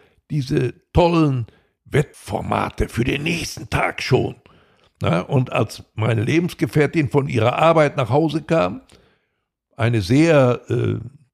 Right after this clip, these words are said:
mühselige, harte Arbeit als Leiterin eines, äh, Altenheimes mit hundertfünfzig Betten. Morgens ging sie um halb sieben und abends kam sie um sieben.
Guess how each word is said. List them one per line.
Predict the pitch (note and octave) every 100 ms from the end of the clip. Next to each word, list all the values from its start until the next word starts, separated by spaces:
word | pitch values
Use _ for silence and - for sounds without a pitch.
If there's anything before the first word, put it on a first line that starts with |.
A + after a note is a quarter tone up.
| -
mühselige, | F#2+ G3 F#3 B2+ C3 A#2+ A2 A2 G#2+ G#2 - _
harte | - C3+ F#3+ D#3+ B2+ -
Arbeit | C#3+ D3 B2+ B2 A#2 -
als | - A2+ - A2
Leiterin | A2+ C#3+ - A#2+ C3
eines, | C3 B2 A2+ A2 - -
äh, | A2 G#2+ G#2+ A2 G2 _ _ _ -
Altenheimes | - C#3 D#3+ D#3 A#2+ D3 D#3+ D3 -
mit | A#2+ G#2+
hundertfünfzig | C#3+ D3+ C#3 - D3 - A#2+
Betten. | - C3 - D3 D3+ _ _ _
Morgens | G2+ G2 A#2+ D3 D#3+ - -
ging | C3+ C#3+
sie | C3 C3+
um | A2+
halb | G#2+ C#3
sieben | - D#3 F#3+ E3+
und | C#3 B2+
abends | C3 C3 C3
kam | - C3+ D#3
sie | D3+
um | D#3+ E3
sieben. | B2+ F3+ F3 F3